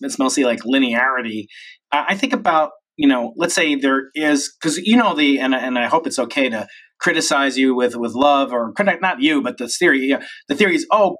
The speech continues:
panpsychism is everything's conscious, this rock is conscious, my mouse is conscious," this mouse, not the, uh, one running around in the background. Um, everything's conscious, yeah,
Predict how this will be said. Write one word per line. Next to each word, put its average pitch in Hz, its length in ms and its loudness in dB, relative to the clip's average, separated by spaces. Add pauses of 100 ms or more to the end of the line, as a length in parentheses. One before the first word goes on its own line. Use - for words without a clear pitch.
(120)
panpsychism 208 540 -2
is 143 240 0
everything's 214 420 0
conscious, 147 540 -2
this 139 200 -6
rock 202 280 2
is 180 80 -6
conscious, 156 500 0
my 127 160 2
mouse 196 380 0
is 190 80 -6
conscious," 160 600 -2 (440)
this 139 160 -2
mouse, - 340 -12
not - 140 -10 (100)
the, - 160 -16 (180)
uh, 113 280 -8
one 113 240 -4
running 110 240 -4
around 110 240 -6
in - 0 -
the 107 120 -2
background. 113 300 -6 (400)
Um, 135 380 0
everything's 180 320 -2
conscious, - 400 -10
yeah, - 140 -8